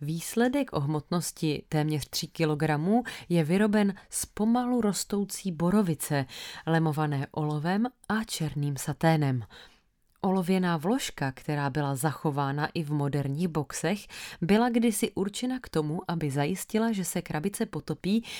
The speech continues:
když ji majitel hodí přes palubu v případě zajetí. Jsou také odolné proti bombám a jsou navrženy tak, aby přežily jakoukoliv katastrofu, která může jejich majitele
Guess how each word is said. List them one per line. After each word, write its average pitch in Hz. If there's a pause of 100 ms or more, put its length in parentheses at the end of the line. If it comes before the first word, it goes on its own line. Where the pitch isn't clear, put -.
(280)
když 233
ji 185
majitel 196
hodí 190
přes -
palubu 220 (260)
v -
případě 165
zajetí. 147 (560)
Jsou 156
také 170 (100)
odolné 208
proti 165
bombám 175
a -
jsou 202
navrženy 240 (120)
tak, 165 (460)
aby 175
přežily 202
jakoukoliv 160
katastrofu, 202 (260)
která 214
může 180
jejich 147
majitele 131